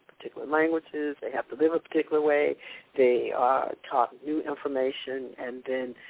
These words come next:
literally, uh, ceremonies are performed where the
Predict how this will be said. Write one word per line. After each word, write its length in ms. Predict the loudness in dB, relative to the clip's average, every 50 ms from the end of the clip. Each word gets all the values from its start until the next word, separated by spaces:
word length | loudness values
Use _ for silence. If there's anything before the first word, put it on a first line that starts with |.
| -20 -20 -20 _ _
literally, 540 | -2 2 2 2 2 2 2 2 2 0 -2 -4
uh, 120 | -8 -10 -10 -2 4
ceremonies 520 | 6 6 6 6 2 -2 -4 -4 -8 -8 -8
are 120 | -8 -8 -8
performed 640 | -8 -16 -18 -8 -4 -2 -2 -2 -2 -4 -6 -8 -12 -16 -20 -18
where 520 | -6 0 2 4 4 6 4 4 4 2 -2 _ -14
the 300 | -12 -12 -10 -10 -10 -12